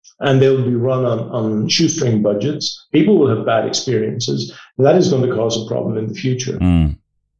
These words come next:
Speaker 1: Now, what's their alternative? Turn people away? Uh, they, they, you know, they, they'll have to close. Do they make people unemployed? It, it is a,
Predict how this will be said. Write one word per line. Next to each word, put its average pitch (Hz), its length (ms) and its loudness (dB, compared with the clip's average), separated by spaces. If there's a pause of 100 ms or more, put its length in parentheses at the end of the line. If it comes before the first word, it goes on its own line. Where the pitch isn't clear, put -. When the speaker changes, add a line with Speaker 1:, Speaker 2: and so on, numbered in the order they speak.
Speaker 1:
Now, 123 560 2 (400)
what's 156 360 4
their 135 200 4
alternative? 127 640 -2 (360)
Turn 135 240 4
people 127 260 0
away? 135 540 -2 (500)
Uh, 127 320 0
they, 135 260 4
they, 143 80 0
you 143 120 -2
know, 127 500 -2
they, 127 360 0 (200)
they'll 131 160 4
have 120 160 2
to 107 140 -4
close. 214 500 0
Do 120 100 -2
they 117 300 -2
make 127 400 -4
people 123 340 -2
unemployed? 190 800 0 (260)
It, 220 240 2
it - 80 0
is 208 260 4
a, - 320 -4